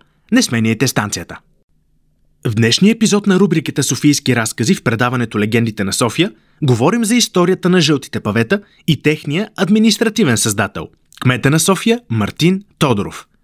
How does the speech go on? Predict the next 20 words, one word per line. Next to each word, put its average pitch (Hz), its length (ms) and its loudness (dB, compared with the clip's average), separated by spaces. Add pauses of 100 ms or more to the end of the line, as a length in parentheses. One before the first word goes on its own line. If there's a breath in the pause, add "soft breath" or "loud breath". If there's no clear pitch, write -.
(600)
В 120 80 -2
биографията 120 600 -2
му 240 120 0
влизат 170 440 0
разширяването 185 840 0
и 202 80 4
систематизирането 131 880 0
на 143 80 4
водопроводната 113 720 -2
мрежа 113 300 0
в 98 60 -8
града, 101 300 -4 (340 soft breath)
също - 300 0
така 196 320 0
коригирането 131 640 0
на 113 80 2
Владайската 101 640 -2
и 208 140 0
Перовската 160 560 0
реки. 151 340 0